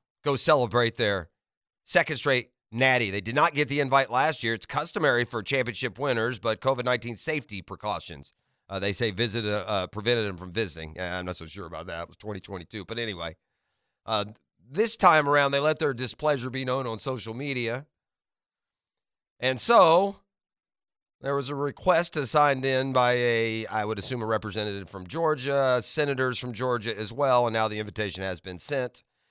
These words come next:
And so the president will look forward to hosting,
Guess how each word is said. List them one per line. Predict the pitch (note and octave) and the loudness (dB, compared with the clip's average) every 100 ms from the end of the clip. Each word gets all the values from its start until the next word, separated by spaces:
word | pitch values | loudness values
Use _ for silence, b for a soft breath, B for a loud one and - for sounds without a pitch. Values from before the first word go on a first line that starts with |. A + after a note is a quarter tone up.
| _ _ _ | _ _ _
And | A2 A2+ A2 | -2 -2 -2
so | - G#2+ G2 G2 | -2 0 0 -4
the | |
president | F#2 A2 F2 G2 F2+ | -4 -4 -4 -8 -8
will | G2 | -8
look | F#2+ F#2 | -8 -10
forward | G2+ F2 F2 | -10 -10 -10
to | - E2+ D2+ _ _ _ - | -10 -12 -14 _ _ _ 2
hosting, | A3 - F#2 C2 | 4 2 -8 -14